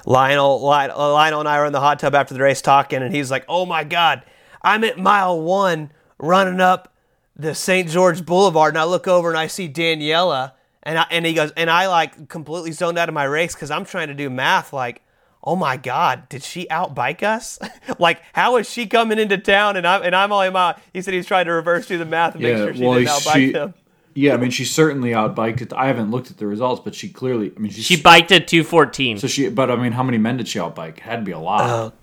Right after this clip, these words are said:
Speaker 1: good
Speaker 3: Oh,
Speaker 1: God.
Speaker 3: I mean, she was only twelve minutes back from Lionel, so.
Speaker 1: Yeah,
Speaker 2: Yeah,
Speaker 1: just,
Speaker 2: I mean,
Speaker 1: just
Speaker 2: you know,
Speaker 1: insane.
Speaker 2: So when you do that, you know, you can trot around on the run and still win by four minutes. So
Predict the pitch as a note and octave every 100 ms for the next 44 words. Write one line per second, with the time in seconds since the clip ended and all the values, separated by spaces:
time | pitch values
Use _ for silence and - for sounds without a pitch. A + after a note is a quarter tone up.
0 | - A#2 A#2 A2+ - D#3+ D3+ D3+ E3 D#3
1 | - F#3 E3+ F3 E3 C3+ - D#3+ C#3 C#3+
2 | C3 - B2+ - B2 A2 A2+ A2+ F#2+ -
3 | _ _ - A#2 G#2 - _ - - -
4 | _ - - B2+ B2 G#2+ G#2 G#2 F#2+ -
5 | A#2+ A#2+ A#2+ A2+ G#2+ C3+ A#2+ C#3 A#2+ A2
6 | A2+ G#2 - _ _ _ - - D3+ C3
7 | B2+ A#2 G2+ B2+ A2+ A#2 B2 B2 A2+ A2
8 | G#2+ - G#2 - G#2 G#2+ G#2 G#2 A2 G#2+
9 | G#2 G2 G#2 G#2+ F#2+ F#2 - G2 G2 G2
10 | F#2 F#2 A2 F#2 F2+ F#2 E2 - - G2+
11 | F2+ F2+